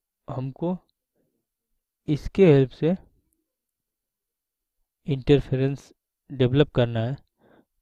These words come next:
तो ये स्लिट से पास करेगा, एक स्लिट से, फिर इसको हम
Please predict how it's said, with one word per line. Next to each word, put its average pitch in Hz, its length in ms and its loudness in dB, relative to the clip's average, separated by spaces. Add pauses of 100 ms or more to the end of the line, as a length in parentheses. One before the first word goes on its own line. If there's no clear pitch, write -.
(120)
तो 147 80 -6
ये 151 280 0 (580)
स्लिट - 520 -4
से - 180 -4
पास 160 280 2
करेगा, 143 440 0 (280)
एक 139 180 0
स्लिट 143 280 0
से, 143 220 -4 (760)
फिर 151 280 -2
इसको 147 300 -4
हम 147 200 -4